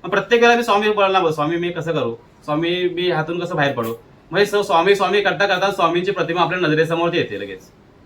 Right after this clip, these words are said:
आणि मग आपण म-, आपली जी भक्ती आहे ना, ती स्वामीपर्यंत पोहोचत असते, कारण की आपल्या नजरेसमोर स्वामीच येत असतात. कारण की आपण ज्यावेळी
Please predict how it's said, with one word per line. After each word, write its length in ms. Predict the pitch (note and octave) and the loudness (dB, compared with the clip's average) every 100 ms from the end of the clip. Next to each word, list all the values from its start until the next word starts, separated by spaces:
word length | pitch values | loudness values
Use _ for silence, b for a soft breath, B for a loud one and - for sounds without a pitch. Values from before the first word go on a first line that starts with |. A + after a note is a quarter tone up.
| _ C3+ | _ -2
आणि 160 | F3+ | 0
मग 220 | G#3 - | 0 0
आपण 280 | E3+ E3+ A3 | 0 0 0
म-, 220 | A3 G#3 | -4 2
आपली 360 | F3 D#3+ E3 G3+ | 4 4 4 2
जी 160 | F3+ G#3 | 2 -2
भक्ती 340 | D3 - A3+ | -2 0 2
आहे 100 | G3+ | 2
ना, 120 | D3+ D#3 | 0 -4
ती 80 | F3+ | -4
स्वामीपर्यंत 400 | E3 F3 F3+ G3+ | -4 -2 -4 -4
पोहोचत 260 | G3+ G#3 | 0 4
असते, 280 | A#3 F#3+ D#3+ | 4 2 0
कारण 180 | E3+ F3 | 0 2
की 60 | |
आपल्या 360 | F#3 E3+ E3+ G3+ | 2 2 0 0
नजरेसमोर 480 | F3+ F3 F#3 F3+ F#3 | 0 -2 -4 -4 -6
स्वामीच 380 | F#3 D3+ F3+ G3 | -4 -2 0 -2
येत 100 | D#3 | -2
असतात. 160 | C#3+ | -6
कारण 120 | C#3+ | -4
की 60 | E3 | -2
आपण 300 | D#3+ E3 F#3+ | -4 -4 -6
ज्यावेळी 480 | D#3+ E3 F3+ G3 | -2 -2 -2 -6